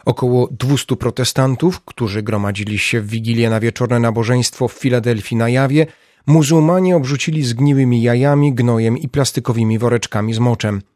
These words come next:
Atakujących było setki, a policja nie reagowała. Dopiero kiedy chrześcijan zmuszono do ucieczki, udzieliła im schronienia na terenie swego posterunku i pozwoliła odprawić tam nabożeństwo.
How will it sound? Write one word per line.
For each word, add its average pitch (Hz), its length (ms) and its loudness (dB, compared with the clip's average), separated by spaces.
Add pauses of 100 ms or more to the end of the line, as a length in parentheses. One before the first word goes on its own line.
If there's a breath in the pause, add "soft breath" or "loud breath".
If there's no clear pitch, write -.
(240)
Atakujących 127 640 -2
było 120 260 -2
setki, - 560 -2
a 123 160 -2
policja 120 520 -4
nie 120 200 2
reagowała. 123 680 0 (460 soft breath)
Dopiero 117 340 -2
kiedy 123 220 -2
chrześcijan 123 520 -2
zmuszono 117 520 0
do 117 120 0
ucieczki, 143 640 -2
udzieliła 110 440 0
im 110 140 -2
schronienia 135 600 0
na 117 120 0
terenie 120 360 0
swego 113 300 -4
posterunku 123 720 -2 (260 soft breath)
i 196 100 0
pozwoliła 110 680 -2
odprawić 117 520 -6
tam 110 220 -4 (100)
nabożeństwo. 113 760 -6